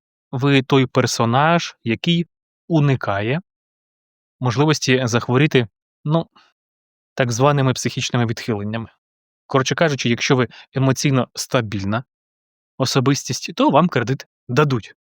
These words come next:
А якщо ж ви такий собі шибай голова, якщо у вас вітер в голові, але з точки зору штучного інтелекту, то, скоріш за все, кредит вам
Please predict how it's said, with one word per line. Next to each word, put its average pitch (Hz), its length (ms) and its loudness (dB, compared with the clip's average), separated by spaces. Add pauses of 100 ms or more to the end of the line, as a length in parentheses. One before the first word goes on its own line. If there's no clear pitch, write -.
(140)
А 123 100 0
якщо 123 380 2
ж - 140 -4
ви 160 420 2 (1080)
такий - 240 -6
собі 123 360 -2
шибай 131 380 0
голова, 120 440 0 (720)
якщо 120 240 -2
у 131 40 4
вас 123 200 0
вітер 131 380 2 (140)
в 117 100 -4
голові, 131 460 2
але 123 320 4
з - 160 -12
точки 120 420 -2
зору 110 500 0 (320)
штучного - 460 -4
інтелекту, 110 500 -2 (200)
то, 294 140 4
скоріш 110 280 0
за 98 100 -4
все, 151 240 0 (460)
кредит 120 560 0
вам 107 400 -2